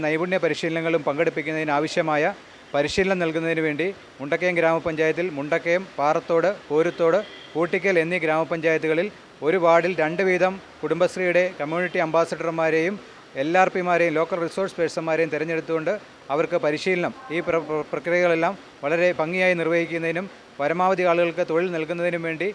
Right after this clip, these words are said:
ലക്ഷ്യം വെച്ചുകൊണ്ടുള്ള പരിശീലന പരിപാടി മുണ്ടക്കയം ഗ്രാമപഞ്ചായത്തിൽ കോൺഫറൻസ് ഹാളിൽ ഇന്ന്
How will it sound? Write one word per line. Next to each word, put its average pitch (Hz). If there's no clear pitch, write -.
ലക്ഷ്യം 190
വെച്ചുകൊണ്ടുള്ള 170
പരിശീലന 170
പരിപാടി 156
മുണ്ടക്കയം 151
ഗ്രാമപഞ്ചായത്തിൽ 151
കോൺഫറൻസ് 160
ഹാളിൽ 156
ഇന്ന് 151